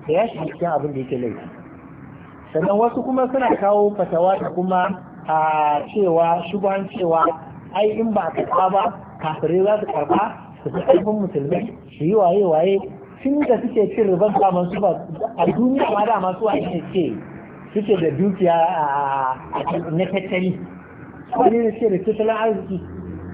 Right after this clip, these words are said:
Ai ba haka abin yake tun farko. Kuma an gane wannan musulmi an san shi da ƙarfin imani shi ne Allah yake taimakon shi.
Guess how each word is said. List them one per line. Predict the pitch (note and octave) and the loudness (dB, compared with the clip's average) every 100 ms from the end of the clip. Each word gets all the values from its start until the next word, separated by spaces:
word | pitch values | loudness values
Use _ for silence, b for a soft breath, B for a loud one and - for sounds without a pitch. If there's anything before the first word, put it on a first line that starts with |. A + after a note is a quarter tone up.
| - | -4
Ai | G#4 | -2
ba | C#4+ | -2
haka | C#4 C#4+ A#3+ | -2 0 0
abin | A3 G#3 | 2 2
yake | G3 F#3 - | 0 -2 -4
tun | A3 G#3 | -4 0
farko. | A3 G#3 G#3+ G3+ G3 G3+ - - - - - - | 0 2 2 2 0 -12 -14 -20 -20 -20 -18 -8
Kuma | - A3+ | -4 -2
an | A3 | 2
gane | A#3 A3 | 2 2
wannan | G#3 D#3+ | 0 0
musulmi | F#3+ F#3 G#3 A#3 | 0 2 2 2
an | B3 C4+ - | 0 -2 -4
san | C#4 | -6
shi | - | -2
da | F3 | -4
ƙarfin | - - G#3+ A3+ G#3 | -2 -6 -6 -8 -6
imani | A3+ - - G#3+ | -4 -2 -2 -4
shi | - | -6
ne | D#3+ | -6
Allah | G3 F#3+ | -2 -2
yake | D#3+ - C3 | -2 -4 -8
taimakon | B2 - - B2+ | -6 -6 -6 -8
shi. | - | -8